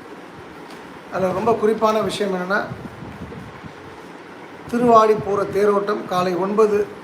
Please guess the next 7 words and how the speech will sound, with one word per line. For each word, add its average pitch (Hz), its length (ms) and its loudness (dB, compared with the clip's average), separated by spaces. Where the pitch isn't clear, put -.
புள்ளி 202 200 0
ஜீரோ 202 340 4
ஐந்து, 180 520 0
அதாவது 190 180 -4
காலை 196 200 2
ஒன்பது 208 280 4
மணிக்கு 208 420 0